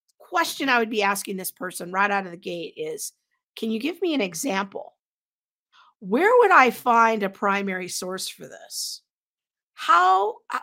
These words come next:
uh, what is, how did you arrive at this conclusion?" Okay, these would be some of my questions I would be asking. I wouldn't just immediately accept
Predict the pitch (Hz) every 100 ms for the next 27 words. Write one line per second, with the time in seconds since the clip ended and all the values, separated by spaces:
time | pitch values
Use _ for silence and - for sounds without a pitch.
0 | - 330 - _ _ _ _ _ - -
1 | _ 269 247 302 370 381 311 330 320 294
2 | - - _ - 415 370 285 220 196 202
3 | 202 156 170 226 240 202 - 185 175 -
4 | 175 170 - - _ - 277 220 - _
5 | _ 285 339 311 - 277 247 233 214 240
6 | 208 - 196 190 185 190 - 170 - -
7 | 262 349 370 339 294 - 226 220 220 247
8 | 262 269 254 233 220 214 202 _ _ _
9 | _ _ _ - 240 - - - 294 302
10 | 220 - - -